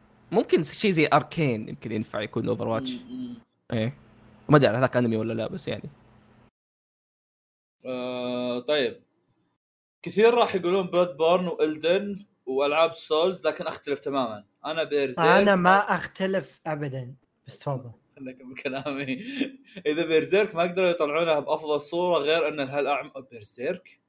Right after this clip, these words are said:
Speaker 2: آه، هو مشكلتك مع الأنمي، أوكي.
Speaker 1: مم.
Speaker 2: آه، بأفضل صورة غير أن هالأعمال تتطلب سي جي، وغالبًا راح يكون عليها اختلاف. وصعب أصلًا تقدر تربط قصص هالألعاب لأن تحتاج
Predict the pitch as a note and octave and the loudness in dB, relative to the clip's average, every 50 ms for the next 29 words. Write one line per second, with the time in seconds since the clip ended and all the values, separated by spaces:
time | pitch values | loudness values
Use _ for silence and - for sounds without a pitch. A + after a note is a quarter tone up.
0 | _ _ - B2+ C3+ C3+ C3 B2+ B2+ B2+ B2+ - C#3+ C3 - C3+ C3 B2+ A#2+ A#2+ | _ _ -10 -4 -4 -2 -2 -2 -4 -6 -8 -10 -12 -12 -8 -6 -6 -6 -6 -8
1 | A2+ G#2 G#2 A2+ A2+ _ _ - - _ _ _ _ _ _ _ _ _ - C3 | -10 -10 -16 -18 -18 _ _ -20 -20 _ _ _ _ _ _ _ _ _ -4 -2
2 | B2+ A#2+ C3 B2+ - D3 D#3 D3+ D3+ D3 C#3+ D3 - F3+ F#3+ F#3+ E3+ C#3+ D#3 E3+ | 0 0 0 0 0 -2 -2 0 0 0 0 0 -2 -2 2 2 2 2 2 2
3 | F#3 F3 F3+ F3 F3 E3 D3+ D#3 D#3 D3+ D3+ D3 D3 D#3 E3 F3+ F#3+ G3 F#3 F#3+ | 2 4 2 0 0 -2 -2 0 0 0 0 0 0 2 4 6 6 4 4 0
4 | - D#3 _ - E3 E3+ F3+ - - - - C#3+ C3+ C3+ C3 B2+ A#2 G#2+ A#2 A#2 | -6 -12 _ -4 -2 0 0 -2 -2 -4 -4 -4 -4 -2 -2 -4 -4 -4 -6 -4
5 | C3+ D#3 E3+ F3+ F3+ - E3+ E3 E3 D#3+ D3+ - - D3 C#3 - E3 F3 F3+ F3 | 0 0 2 2 0 -2 -2 -2 -2 -2 -4 -4 -6 -14 -12 -6 -4 -2 -2 -2
6 | D3+ D3+ D3+ D#3+ E3 D#3+ D#3+ - _ - C#3 C#3 C3+ A#2+ A2 - - _ _ _ | -2 -2 0 0 -2 -4 -6 -8 _ -8 -4 -2 -2 -2 -2 -6 -16 _ _ _
7 | _ _ _ _ _ - - - - E3+ F3 F3+ F3 E3+ E3 F3 E3+ - - F#3 | _ _ _ _ _ -18 -10 -2 0 2 2 2 0 -2 -4 -8 -8 -4 -2 0
8 | F#3+ F#3+ F#3+ F#3 F3 E3 E3 - D#3+ D3+ - F3 E3 E3 E3 E3+ E3+ _ - D#3+ | 0 0 -2 -6 -10 -10 -6 -6 -6 -6 -4 -4 -4 -4 -6 -10 -12 _ -14 -12
9 | - E3+ - - - D3 C3+ C3+ C3+ C3 B2+ C3+ D3+ E3 F#3 G3 F3 D#3 C#3 - | -10 -10 -10 -8 -4 -2 0 0 0 -2 -2 0 0 2 2 0 -2 -4 -6 -6
10 | C3+ C3 C3 _ - _ _ - E3 E3 F3 F#3 | -6 -8 -10 _ -20 _ _ -2 2 2 2 2